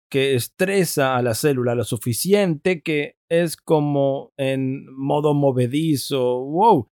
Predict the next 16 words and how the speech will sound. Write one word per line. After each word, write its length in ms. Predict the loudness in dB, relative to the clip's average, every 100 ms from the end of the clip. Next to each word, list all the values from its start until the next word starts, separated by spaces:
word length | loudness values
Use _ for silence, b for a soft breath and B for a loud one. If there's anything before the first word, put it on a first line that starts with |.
| _
tengo 220 | 2 2
que 80 | 0
estar 360 | 0 2 2 0
constantemente 760 | -4 -2 0 0 0 0 0
buscando 360 | -2 -2 -2 -2
esta 180 | -2 -2
nueva 300 | 2 4 4
mutación 720 | 2 -2 -4 -2 0 0 0
o 240 | -4 -8 -14 _
pila 260 | -2 0 2
de 80 | 2
mutaciones 600 | 0 -4 -2 -2 -2 -4
que 100 | -4
me 120 | -2
abrirán 440 | -2 0 2 2
algún 540 | 2 0 0 0 0